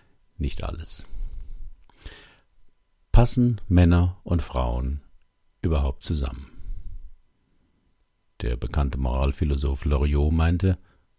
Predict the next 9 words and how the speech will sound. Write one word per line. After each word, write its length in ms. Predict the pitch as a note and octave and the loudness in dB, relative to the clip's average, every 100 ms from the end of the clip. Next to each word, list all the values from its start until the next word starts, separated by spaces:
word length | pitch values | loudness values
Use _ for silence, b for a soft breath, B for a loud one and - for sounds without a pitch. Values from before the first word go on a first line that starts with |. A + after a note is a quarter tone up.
| _ _ _ - | _ _ _ -2
nein. 320 | F2 G#1 G#1 - _ - _ _ _ _ _ _ _ _ _ _ _ _ - - | 0 0 -8 -14 _ -20 _ _ _ _ _ _ _ _ _ _ _ _ -6 0
Denn 280 | C2+ B1+ - b b | 0 0 -6 b b
dass 200 | - E2+ | -2 2
Männer 220 | G2+ A#2 G2+ | 6 8 6
und 120 | D#2+ | 4
Frauen 320 | - F2+ F#2+ | 4 4 4
verschieden 460 | - D2+ F2 F#2 F2+ | 2 0 4 4 6
sind, 280 | G2+ G2+ - | 4 4 2
also 360 | F2+ F2+ E2 | 2 4 2